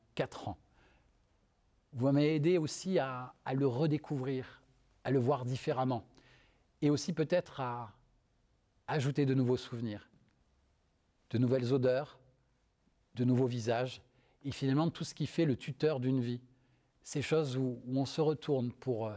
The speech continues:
y repenser. Les quatre ans que je viens de vivre à Var Azur T V ont, ont été géniaux. Et ce que j'ai compris en réalisant tous mes rêves de gosse, c'est une chose simple, on revient toujours à l'enfance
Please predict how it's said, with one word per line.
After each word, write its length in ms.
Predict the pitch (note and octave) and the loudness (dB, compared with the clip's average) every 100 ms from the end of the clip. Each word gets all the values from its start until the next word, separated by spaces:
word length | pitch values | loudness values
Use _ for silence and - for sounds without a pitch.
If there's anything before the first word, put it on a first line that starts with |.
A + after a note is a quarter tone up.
| - C#3+ | -10 -2
y 100 | C#3 | -2
repenser. 560 | C3+ B2 A#2+ - A2 _ _ _ _ _ _ _ _ - | 0 -4 -8 -10 -14 _ _ _ _ _ _ _ _ -8
Les 120 | A#2+ | -6
quatre 260 | D3+ C#3+ E3 | -4 -4 -2
ans 80 | E3 | 0
que 120 | C#3+ | 0
je 80 | B2 | 0
viens 120 | B2 | -2
de 60 | |
vivre 220 | A#2+ C#3+ A#2+ | 0 -2 -2
à 40 | |
Var 160 | B2 A2+ | -4 -4
Azur 280 | A2+ B2+ | -4 -6
T 120 | - A#2+ | -2 0
V 240 | B2+ D3 | 0 0
ont, 180 | G#2+ G2+ F2 _ _ _ _ | -4 -8 -14 _ _ _ _
ont 80 | C3 | -4
été 240 | B2+ C#3+ B2+ | 0 2 2
géniaux. 380 | B2+ A2+ G#2+ - _ _ _ _ _ - | 2 0 -4 -12 _ _ _ _ _ -10
Et 80 | C#3+ | -2
ce 140 | F#3 | 0
que 120 | F3+ | 2
j'ai 120 | E3+ | 0
compris 260 | E3 D3+ G3 | 0 0 2
en 60 | F3 | 2
réalisant 280 | C#3+ D3+ | 0 -2
tous 140 | - C#3+ | -2 0
mes 80 | C#3+ | 2
rêves 180 | C#3+ | 2
de 80 | C3 | 2
gosse, 380 | C3 D3+ - - - _ _ _ _ _ _ _ | 4 2 0 -12 -20 _ _ _ _ _ _ _
c'est 220 | - C#3 A#2+ _ _ _ E3 | -10 -8 -10 _ _ _ 0
une 120 | D3+ | 0
chose 220 | - D3 | 0 -4
simple, 500 | - D#3 E3+ - G#2+ - _ _ _ _ _ _ - | -2 -2 -2 -2 -10 -14 _ _ _ _ _ _ -4
on 80 | |
revient 240 | C3 D3+ D3+ | 0 2 2
toujours 340 | D#3+ C#3+ D#3 C3 | 0 0 2 4
à 40 | |
l'enfance 580 | B2 A2 B2+ B2 - | 2 -2 -6 -6 -10